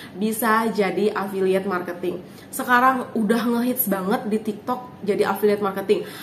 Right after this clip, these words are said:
Mau affiliate marketing TikTok, mau affiliate marketing Shopee, mau affiliate marketing Tokopedia. Sekarang sudah difa-, difasilitasi. Kalian tinggal berkreasi aja. Gak usah pakai modal. Kalau misalkan gak punya modal untuk beli sampel dipromosikan,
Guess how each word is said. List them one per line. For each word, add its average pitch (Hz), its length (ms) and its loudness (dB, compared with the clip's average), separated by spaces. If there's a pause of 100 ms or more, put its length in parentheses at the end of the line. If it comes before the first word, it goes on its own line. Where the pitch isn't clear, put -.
(160)
Mau 190 240 2
affiliate 196 480 2
marketing 185 400 -2
TikTok, 233 480 0
mau 196 240 0
affiliate 202 400 2
marketing 196 320 -2
Shopee, 202 560 -2
mau 214 160 2
affiliate 190 400 2
marketing 196 400 -2
Tokopedia. 180 560 -4 (320)
Sekarang 247 480 2
sudah 240 160 0
difa-, 214 400 2
difasilitasi. 202 960 2 (320)
Kalian 254 480 2
tinggal 240 480 2
berkreasi 208 720 -2
aja. 185 480 0 (240)
Gak 233 160 2
usah 302 240 0
pakai 311 240 0
modal. 214 640 2
Kalau 202 160 -2
misalkan 220 480 0
gak 202 240 -2
punya 214 160 4
modal 202 480 0
untuk 202 320 0
beli 185 240 2
sampel 180 480 -2
dipromosikan, 185 800 -2